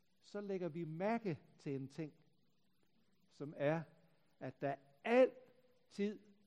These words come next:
er plads til flere ved det bord. Der er altid plads i Jesu hjerte. Og når han sætter sit præg på os, vil der også blive plads i vores hjerter til hvem som helst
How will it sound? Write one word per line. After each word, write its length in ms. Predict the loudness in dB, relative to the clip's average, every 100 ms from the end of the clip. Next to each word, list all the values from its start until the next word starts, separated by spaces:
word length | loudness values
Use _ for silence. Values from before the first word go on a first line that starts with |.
| _
er 60 | -10
plads 600 | -6 -2 -2 -4 -20 -20 _ _ _ _ _
til 140 | -14 -10
flere 460 | -4 -2 -2 -6 -10 -20 _ _ _ _ _ _ _ -8
ved 120 | -6
det 140 | -6
bord. 300 | -6 -6 -10 -20 _ _ _ _ _ _ _ _ _ _ _ _ _ _ _ _ _ _ _ _ _ _ _ _ -2
Der 100 | 0
er 140 | 0 0
altid 400 | -2 -2 -8 -4
plads 340 | 2 2 2
i 160 | -2 -2
Jesu 200 | -2 0
hjerte. 380 | 2 2 -2 -8 -16 -20 _ _ _ _ _ _ _ _ _ _ _ _ _ _
Og 80 | -4
når 80 | 6
han 160 | 6
sætter 280 | 8 8 8
sit 200 | 4 -2
præg 260 | 4 4 6
på 180 | 8 8
os, 280 | 6 -2 -20 -20 _ -4
vil 120 | 2
der 60 | 6
også 180 | 4 2
blive 140 | -2
plads 300 | 2 2 2
i 120 | 2
vores 260 | 4 4 4
hjerter 340 | 4 2 0 -8 -18 -20 _ _ -6
til 120 | 2
hvem 180 | 2 0
som 160 | -4
helst 360 | 0 0 -4